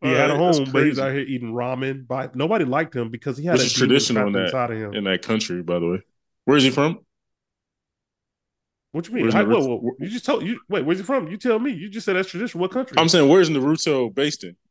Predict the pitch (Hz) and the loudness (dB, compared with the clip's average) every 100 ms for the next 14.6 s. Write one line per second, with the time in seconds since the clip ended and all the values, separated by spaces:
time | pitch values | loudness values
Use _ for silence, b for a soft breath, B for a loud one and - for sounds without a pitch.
0 | _ _ 156 262 320 - 160 175 196 185 | _ _ -8 -4 -2 -2 0 0 0 -8
1 | 190 214 196 185 190 175 127 127 - 143 | -4 -4 -2 -4 -4 -8 -10 -14 -14 -8
2 | 170 165 165 202 139 120 _ _ _ _ | -4 -4 -4 -6 -8 -12 _ _ _ _
3 | _ _ _ _ 120 139 160 127 120 147 | _ _ _ _ 2 4 4 4 4 4
4 | 160 180 139 117 117 123 135 135 117 107 | 4 6 6 2 0 2 2 2 0 -2
5 | 107 - - 120 117 113 120 104 107 117 | -4 -8 -4 0 0 0 -2 0 2 2
6 | 113 113 156 208 247 302 330 349 190 131 | 2 0 0 0 0 0 0 0 0 -2
7 | - 180 233 339 - 160 160 147 139 131 | 0 2 2 0 -4 -8 -6 -4 -6 -6
8 | 104 - 120 127 143 196 _ _ - 135 | -8 -10 -14 -8 -6 -6 _ _ -8 -2
9 | 120 123 - 135 117 135 135 120 117 117 | 0 -2 -6 -10 -8 -6 -4 -2 -4 -2
10 | 120 127 123 131 131 117 123 107 101 127 | -2 -2 -2 -4 -6 -2 0 2 6 6
11 | 139 127 113 113 127 151 170 - _ _ | 6 4 2 -2 -4 -6 -10 -14 _ _
12 | _ _ _ _ - 156 127 110 117 135 | _ _ _ _ 0 4 4 2 -2 -6
13 | 113 95 113 131 123 107 123 113 104 - | -6 -6 -2 -2 -2 -4 -8 -6 -6 -6
14 | 101 127 - 113 107 | 0 2 2 -2 -2